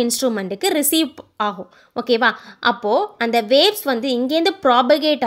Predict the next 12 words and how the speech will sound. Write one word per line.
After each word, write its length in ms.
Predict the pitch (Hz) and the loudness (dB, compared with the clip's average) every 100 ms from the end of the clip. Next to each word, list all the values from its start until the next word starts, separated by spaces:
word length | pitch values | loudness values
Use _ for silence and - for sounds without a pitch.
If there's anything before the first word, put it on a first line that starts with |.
| 185 | -4
ஆகி 280 | 185 208 262 - - 285 | -8 -6 -4 -6 -4 -2
திருப்பி 420 | 302 294 - 403 - 247 | -2 -4 -2 -2 0 -6
ரிஃப்ளெக்ட் 480 | 226 339 349 - 285 254 | -2 0 0 2 2 2
ஆகி 240 | 247 381 453 269 | 2 0 0 0
ரிசீவ் 360 | 254 320 285 285 | -2 -2 2 2
ஆகுற 200 | 254 240 226 247 | 2 -2 0 0
டைம் 300 | 254 339 302 220 | 0 0 -2 -2
வந்து 180 | 202 381 311 | -4 -2 -2
எனக்கு 200 | 254 269 | -2 -2
தெரியணும். 340 | 233 208 185 190 - _ 254 | -2 -2 -4 -8 -16 _ -4
ஓகேவா? 260 | 254 233 240 - | 0 2 2 2
அந்த 160 | 214 | -4